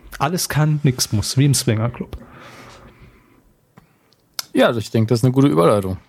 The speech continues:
Speaker 2: Ich weiß gar nicht, was das nächste Thema ist, aber es ist bestimmt eine super Überleitung.
Speaker 1: <laughs> Machen Sie mal.
Speaker 2: Ich guck mal gerade, Moment.
Speaker 1: Kriegen Sie hin.
Speaker 2: Ja. <laughs>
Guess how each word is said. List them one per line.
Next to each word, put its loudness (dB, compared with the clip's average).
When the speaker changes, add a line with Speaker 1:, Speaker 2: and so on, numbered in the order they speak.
Speaker 2:
Ich -6
weiß 0
gar 0
nicht, -2
was 0
das -12
nächste -2
Thema 2
ist, 0
aber 0
es -4
ist -8
bestimmt 2
eine 4
super 0
Überleitung. 2
Speaker 1:
<laughs> -12
Machen 2
Sie 0
mal. 2
Speaker 2:
Ich 0
guck 2
mal 4
gerade, 2
Moment. 0
Speaker 1:
Kriegen 0
Sie 0
hin. 2
Speaker 2:
Ja. 4
<laughs> 0